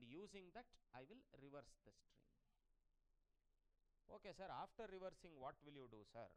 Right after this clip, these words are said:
After reversing, I will try comparing it. Here, D and I, first only mismatch. Mismatch means I will tell not a palindrome. In other words, after reversing, I have to compare the strings.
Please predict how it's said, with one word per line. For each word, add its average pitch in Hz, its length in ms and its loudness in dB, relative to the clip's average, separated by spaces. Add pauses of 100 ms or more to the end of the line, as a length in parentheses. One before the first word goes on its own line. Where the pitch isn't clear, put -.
(160)
After - 320 -6
reversing, 190 480 -8
I 202 80 -2
will 196 160 -4
try 214 240 4
comparing 196 500 2
it. 104 140 -6 (680)
Here, 135 380 4 (320)
D 208 160 0
and 180 180 2
I, 147 380 2
first - 320 -4
only 185 260 0
mismatch. 107 540 -6 (640)
Mismatch 143 480 -4
means 220 260 -10
I 180 140 -4
will 165 180 -8
tell 196 160 0 (300)
not 180 160 2
a 185 100 2
palindrome. 113 560 -2 (220)
In 117 160 -2
other 131 160 0
words, 123 320 0 (400)
after 165 400 2
reversing, 175 480 -2 (400)
I 110 160 -4
have 110 240 -8
to 98 80 -10 (160)
compare 190 400 -2
the 127 160 -8
strings. - 480 -14